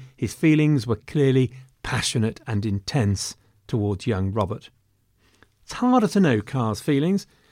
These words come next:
but his position entirely relied on James's emotions towards him, which sounds like something of a nightmare. The burden of the favourite, relying on powerful emotions subject to whim,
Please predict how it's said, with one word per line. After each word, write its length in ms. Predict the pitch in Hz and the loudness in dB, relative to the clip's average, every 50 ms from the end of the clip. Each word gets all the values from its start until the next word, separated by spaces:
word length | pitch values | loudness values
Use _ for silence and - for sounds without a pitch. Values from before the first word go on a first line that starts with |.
| _ _ _ | _ _ _
but 140 | - 143 107 | 0 2 4
his 200 | 104 143 123 - | 4 2 2 2
position 600 | - 139 120 143 190 180 - - 123 117 - - - - | 0 2 4 4 2 2 4 2 0 0 0 -6 -16 -6
entirely 800 | - 196 127 127 127 - - - - 240 226 202 156 127 113 110 | 0 2 2 2 2 0 -6 -6 -2 2 2 4 4 4 2 2
relied 460 | 107 110 117 117 113 117 117 117 113 | 0 0 0 0 2 2 2 2 2
on 180 | 120 113 110 104 | 0 0 0 -2
James's 500 | 98 - 120 117 123 113 98 110 113 104 | -2 -2 -2 0 0 0 0 0 -2 0
emotions 760 | 117 117 123 123 117 101 - - 135 104 117 113 104 - - _ | 0 2 2 2 0 0 -2 -4 -4 -2 -2 -4 -4 -6 -14 _
towards 400 | - 135 131 117 113 110 - - | -8 -4 -4 -2 -4 -4 -6 -8
him, 420 | - 240 214 143 120 107 104 107 - _ _ _ _ _ _ _ _ _ _ | -4 -2 0 0 0 -2 -4 -6 -10 _ _ _ _ _ _ _ _ _ _
which 140 | 170 156 - | -4 -4 -2
sounds 280 | - 165 135 127 117 | 0 -2 -2 -2 -2
like 240 | 120 117 110 - - _ _ _ _ _ _ | -2 -4 -4 -4 -8 _ _ _ _ _ _
something 360 | - - 113 90 87 101 95 | -6 -6 -4 -4 -2 -4 -2
of 60 | 92 | -2
a 40 | 101 | -2
nightmare. 480 | 98 95 92 92 - - 101 98 98 95 - - - - - _ _ | -2 -2 -2 -4 -4 -6 -6 -6 -6 -8 -10 -16 -20 -20 -20 _ _
The 100 | - 120 | -2 -2
burden 500 | 98 92 139 131 127 123 113 117 113 117 | 0 2 2 4 4 4 4 2 0 0
of 200 | - - 110 98 | -2 -4 -6 -4
the 80 | 104 110 | -4 -4
favourite, 580 | - - - 127 110 95 87 95 92 104 - - _ _ _ _ _ _ | -4 -4 -4 -2 -2 -2 -2 -4 -6 -8 -10 -14 _ _ _ _ _ _
relying 480 | 131 131 127 135 131 131 131 131 127 127 | 0 2 4 4 4 4 4 4 2 2
on 180 | 120 117 107 | 2 0 -2
powerful 640 | 98 _ - - - 131 123 120 104 - - 135 127 | -4 _ -10 -6 -2 0 0 0 0 -2 -4 -2 -2
emotions 600 | 123 123 120 113 104 - - 131 127 120 107 - - - _ | 0 0 0 -2 -2 -4 -4 -4 -4 -4 -6 -8 -16 -20 _
subject 520 | - - - 131 101 98 123 120 - - - - - _ | -14 -4 -2 -2 -2 0 -2 -2 -2 -2 -8 -20 -18 _
to 100 | - 131 | -4 -4
whim, 440 | 120 110 123 120 107 107 104 104 107 | -2 0 0 0 0 0 0 -2 -2